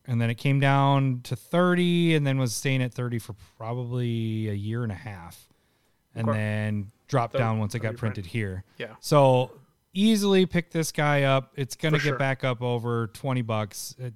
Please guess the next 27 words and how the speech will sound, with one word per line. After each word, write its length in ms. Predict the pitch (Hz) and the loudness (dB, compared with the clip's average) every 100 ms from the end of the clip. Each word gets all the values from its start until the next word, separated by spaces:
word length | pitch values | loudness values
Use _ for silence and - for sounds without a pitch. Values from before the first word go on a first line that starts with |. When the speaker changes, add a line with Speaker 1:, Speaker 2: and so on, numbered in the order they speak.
| 120 | -8
Speaker 1:
no 260 | 117 113 | -6 -4
doubt 280 | 110 107 107 | -4 -4 -4
in 60 | 104 | -4
my 160 | 104 | -6
mind 280 | 104 104 101 | -6 -6 -8
with 140 | 95 104 | -10 -12
that 200 | 92 92 | -14 -12
one. 280 | 92 92 - _ _ _ _ 104 | -12 -12 -14 _ _ _ _ -14
Um, 440 | 101 98 98 98 120 | -10 -8 -8 -8 -4
and 80 | 131 | -2
you 60 | |
can 100 | 123 | -2
really 180 | 135 131 | 0 0
go 140 | 117 110 | -2 -6
for 140 | 113 | -6
whatever 280 | 107 104 104 | -6 -6 -6
you 120 | 101 | -6
want. 260 | 104 104 104 | -6 -8 -8
Just 220 | 113 - | -12 -4
make 160 | 131 - | -4 -4
sure 160 | 139 | -4
you, 260 | 120 117 120 - | -4 -4 -6 -2
if 160 | 160 | -2
you 140 | 151 165 | 0 -2
don't 300 | 185 165 139 | 0 0 0
have 160 | 135 | -2
Azusa, 480 | 123 113 110 110 | -2 -2 -2 -2